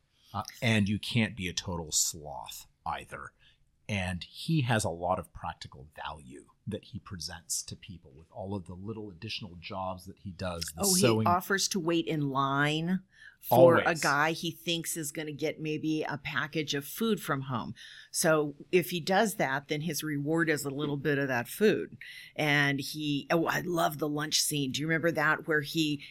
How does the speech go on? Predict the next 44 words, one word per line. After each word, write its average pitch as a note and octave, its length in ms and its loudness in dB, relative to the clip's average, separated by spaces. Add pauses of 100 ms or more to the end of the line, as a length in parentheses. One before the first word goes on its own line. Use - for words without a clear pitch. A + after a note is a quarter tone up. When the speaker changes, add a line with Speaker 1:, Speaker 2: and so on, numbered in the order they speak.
Speaker 2:
he's, D#3 340 -2
like, C#3+ 320 -2
juggling E3 560 2
the D3+ 80 -2
bowls D#3+ 640 2
and C#3 140 0
trying D#3+ 300 -2
to D#3+ 120 -4
make D3 180 -2
sure D#3+ 220 2
that A#2 160 -8
his D#3+ 240 -2
squad D3+ 640 -2
gets D3+ 300 -2
in E3+ 100 0
line D3+ 340 -4 (300)
to D3 140 -2
get D#3 240 -2
the F3 80 -2
food, E3 540 6 (220)
and D#3+ 120 2
he D#3 160 2
puts F3 320 4
the E3 100 -2
bowls D#3+ 340 -8
down E3 300 -10
and D#3+ 140 -10
they E3+ 120 -8
count D3 300 -12
the D3 60 -14
bowls, C3 500 -12
and C#3+ 140 -10
he D3+ 180 -12 (260)
makes D#3 220 -2
sure E3+ 160 2
there's D3+ 260 -6
room D#3+ 240 -4
for D3+ 200 -4
everybody, D3 480 -2
and D3 160 -4
they D3+ 80 -4
ha-, D3+ 320 -4
they D#3 100 0
can D3+ 160 -6